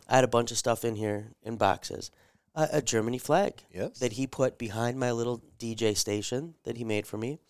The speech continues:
Speaker 2: Yep.
Speaker 1: Um, he brought my standing desk in, which I was
Speaker 2: Mm-hmm.
Speaker 1: okay with, which it looks really nice.
Speaker 2: Yeah, works well.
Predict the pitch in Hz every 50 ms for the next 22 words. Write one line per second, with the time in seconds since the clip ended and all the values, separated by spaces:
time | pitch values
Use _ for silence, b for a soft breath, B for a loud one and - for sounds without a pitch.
0 | _ _ _ - 104 139 - _ _ _ _ _ _ - 123 110 107 104 113 -
1 | _ _ _ _ _ _ _ _ _ _ _ _ - 165 151 151 135 123 117 113
2 | 110 104 - - 127 117 127 160 185 - 120 101 98 - - - 104 110 139 151
3 | - - 110 - 113 104 104 110 123 143 147 - - 214 233 - - - - 64
4 | - - - - 101 117 - - 110 110 127 156 156 113 107 120 123 - - _
5 | _ 98 117 - - - 92 95 90 - - - 107 120 127 123